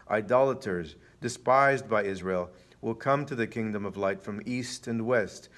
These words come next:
north and south, and they will live in holy communion with God, having accepted the light of God within themselves, while waiting to ascend to the true Jerusalem, where there are no tears, no sorrow,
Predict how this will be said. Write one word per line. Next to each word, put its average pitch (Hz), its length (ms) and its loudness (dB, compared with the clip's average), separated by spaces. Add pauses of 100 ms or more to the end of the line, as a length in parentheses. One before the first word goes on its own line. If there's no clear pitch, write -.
(160)
north 131 440 0
and 117 100 -4
south, 123 560 2 (340)
and 107 140 -4
they 120 60 2
will 127 160 0
live 135 240 -2
in 117 60 -4
holy 139 260 0
communion 127 500 -4
with 98 140 -8
God, 110 400 4 (260)
having 107 260 -2
accepted 139 520 -2
the 104 60 -2
light 98 200 0
of 98 100 -10
God 101 240 0
within 120 300 -4
themselves, 92 580 -4 (360)
while 104 260 0
waiting 127 320 0
to 127 120 -6
ascend 120 400 0
to 110 60 -12
the 113 120 -4
true 143 340 -2
Jerusalem, 98 600 -6 (360)
where 107 120 -4
there 104 180 -2
are 117 180 2
no 117 160 -2
tears, 98 560 -4 (220)
no 107 160 -2
sorrow, 104 600 0